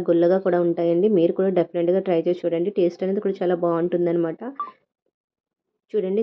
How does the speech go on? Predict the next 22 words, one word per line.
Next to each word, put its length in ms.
చాలా 180
ఈజీగా 460
బ్రేక్ 240
అయిపోతుంది. 560
మనం 200
ఇలా 200
అంటే 240
చాలండి, 380
అలా 140
అంత 160
క్రిస్పీగా, 480
అంత 200
గుల్లగా 380
వస్తాయన్నమాట. 580
అసలు 240
చేతికి 400
ఆయిల్ 220
అనేది 260
అంటుకోలేదన్నమాట, 720
అంత 160
బాగుంటాయండి. 600
ఈసారి 300